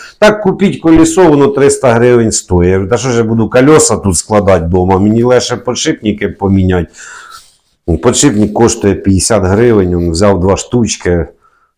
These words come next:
Один поміняю, той, що розсипався, а один буде в запас, то що ще возить, возить і возить дуже багато. Так що Ленин Мерседес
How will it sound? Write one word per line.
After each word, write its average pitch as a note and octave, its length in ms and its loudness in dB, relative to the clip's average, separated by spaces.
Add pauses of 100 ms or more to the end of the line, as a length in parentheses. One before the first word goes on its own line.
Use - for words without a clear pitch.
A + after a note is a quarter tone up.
Один G#2 360 -2
поміняю, G#2 640 2
той, G2 180 -2
що F#2+ 220 -4
розсипався, F2+ 720 -2
а E2+ 60 0
один A#2 400 0
буде G#2 220 -2
в F2+ 80 -4
запас, G2 560 -2
то E2 120 -2
що F#2 160 -4
ще G2+ 220 -2
возить, F#2+ 420 -2
возить F#2 420 -2
і F#2 60 0
возить F#2 380 0
дуже F2+ 260 0
багато. G2+ 600 0 (420)
Так F2 120 -4
що - 140 -6
Ленин A2+ 360 2
Мерседес B2 720 0